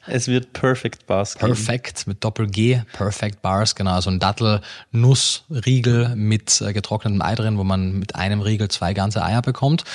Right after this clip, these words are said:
Speaker 2: Für alle, die jetzt nicht nur über ihre Pasta zum Beispiel, über die Maranhof Pasta Eier haben wollen, äh, das wird's geben und vielleicht auch noch die ein, zwei anderen, äh, Anwendungsgebiete, also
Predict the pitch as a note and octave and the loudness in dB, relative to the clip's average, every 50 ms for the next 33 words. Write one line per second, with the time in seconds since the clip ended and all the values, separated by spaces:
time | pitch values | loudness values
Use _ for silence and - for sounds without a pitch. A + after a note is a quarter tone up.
0 | - - - - - - - D#2+ G#2 G#2 G2+ G#2+ G2+ - - G#2 G2+ G2+ G#2+ G#2+ | -12 -12 -12 -14 -8 -4 -2 0 0 0 0 0 -2 0 -2 -2 0 0 0 0
1 | G#2+ G2+ G#2 G#2 F#2+ G2 - - F#2 F#2+ - - A#2 G#2+ - A2 G2+ G2+ G2 - | 0 0 -2 -2 -2 -4 -4 -2 -2 -2 -2 -2 -4 -2 -2 -2 0 -2 -2 -2
2 | - G2+ F#2+ F#2+ F#2+ F#2 F2 E2+ E2 G2 G2 - - F#2 F#2 F#2 - - F#2+ - | -4 -4 -2 -2 -2 -2 -2 -2 -2 -2 -4 -4 -4 -4 -2 -2 -2 -4 -2 -2
3 | E2+ F#2 G2 G2+ G2+ G#2 G2+ G#2+ A2+ B2 C3 B2 - - - - - - - - | -2 0 0 0 0 0 0 2 2 2 0 -2 -6 -10 -10 -10 -10 -10 -12 -14
4 | - _ - A#2 A2 C3 D3+ - F#3+ - - - E3 D#3+ E3 D#3+ D#3+ - - _ | -10 _ -2 0 2 2 2 0 0 0 2 2 4 4 4 2 2 0 -6 _
5 | - A2+ A2 G#2+ G#2 - - - F#2 F2+ - - F#2 G2 F#2 - - - - F2 | -2 0 2 2 2 0 -2 -2 -2 -2 -2 0 -2 -2 -2 -2 -4 -4 -4 -2
6 | F2+ - - - F#2 G2 F#2+ F#2+ F#2+ F#2 F#2+ G2+ - - - F#2+ F#2 D#2+ - - | -2 -2 -2 -2 0 0 0 0 0 0 0 -2 -4 -4 -4 -4 -2 -4 -4 -2
7 | - A2+ G#2+ A2 G#2+ A2 G#2+ - - A2 F#2+ A#2+ A#2+ - B2 G2 F#2+ F#2 F#2+ F#2 | 0 0 2 2 2 2 0 0 -2 -2 0 0 0 2 0 0 0 0 -2 -4